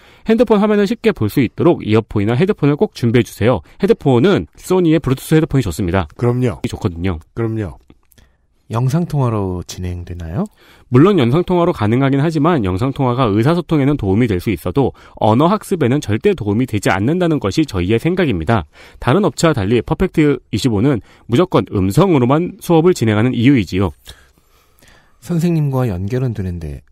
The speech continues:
Speaker 3: 음질이 매우 좋지 않아요.
Speaker 1: 그것은 알뜰한 요금제를 사용하시는 분들이나 인터넷 전화를 많이 사용하시는 분들의 경우 음성 데이터 패킷이 모두 소진되면 각 통신사에서는 연결은 가능하게 하되 심한 잡음을 넣습니다.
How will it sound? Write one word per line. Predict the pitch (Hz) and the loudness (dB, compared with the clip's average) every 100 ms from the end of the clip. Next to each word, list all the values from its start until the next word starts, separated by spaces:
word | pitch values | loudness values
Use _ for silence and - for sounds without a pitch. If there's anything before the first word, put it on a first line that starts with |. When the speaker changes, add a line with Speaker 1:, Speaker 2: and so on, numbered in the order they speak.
| - | -14
Speaker 3:
음질이 | 107 98 92 | -12 -8 -6
매우 | 123 90 | -6 -6
좋지 | 104 98 - - | -12 -12 -10 -8
않아요. | 87 101 92 85 104 - _ - | -8 -8 -8 -10 -12 -12 _ -8
Speaker 1:
그것은 | 135 151 180 190 | 0 2 2 0
알뜰한 | 87 90 180 214 | -2 -2 0 0
요금제를 | 196 185 160 156 | 0 0 0 0
사용하시는 | 160 180 165 151 151 | 0 0 0 0 -2
분들이나 | 139 101 110 98 131 110 | -2 -2 -2 0 0 -2
인터넷 | 87 87 123 | -4 -2 -2
전화를 | 170 98 107 120 | -2 -2 -2 -2
많이 | 90 175 | 0 0
사용하시는 | 196 185 175 139 156 | 2 0 0 0 -2
분들의 | 110 92 107 | 0 -2 -2
경우 | 117 85 127 95 - - - | -2 0 0 0 -6 -20 -6
음성 | 120 127 180 | 0 0 2
데이터 | 156 110 - | 0 0 -2
패킷이 | - 180 151 180 | -4 -4 -2 -2
모두 | 113 107 165 | 0 2 2
소진되면 | 175 185 185 135 107 156 - - - - | 0 0 0 0 0 0 -2 -14 -20 -8
각 | 104 - | -8 -6
통신사에서는 | 151 160 175 156 135 107 113 170 | -4 -2 -2 -2 -2 -2 -2 -2
연결은 | 110 107 160 214 180 | 0 0 2 2 0
가능하게 | 104 110 113 107 | -2 -2 -2 -2
하되 | 104 143 113 | -4 -2 -4
심한 | - 135 143 | -2 -2 -2
잡음을 | - 104 120 170 | -2 0 2 2
넣습니다. | 107 - 90 117 104 | 0 -2 -2 -2 -4